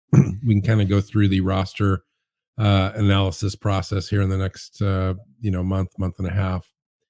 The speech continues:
kinda before we get into the dry season of summer, uh, before the end of July when training camp begins. Um, and we need to, you and I need to sit down and talk about schedule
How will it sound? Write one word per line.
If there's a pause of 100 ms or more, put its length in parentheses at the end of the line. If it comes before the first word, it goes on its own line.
(140)
kinda
before
we
get
into
the
dry
season
of
summer, (400)
uh, (100)
before
the
end
of
July
when
training
camp (160)
begins. (640)
Um, (140)
and
we
need
to,
you
and
I
need
to
sit
down
and
talk (180)
about (260)
schedule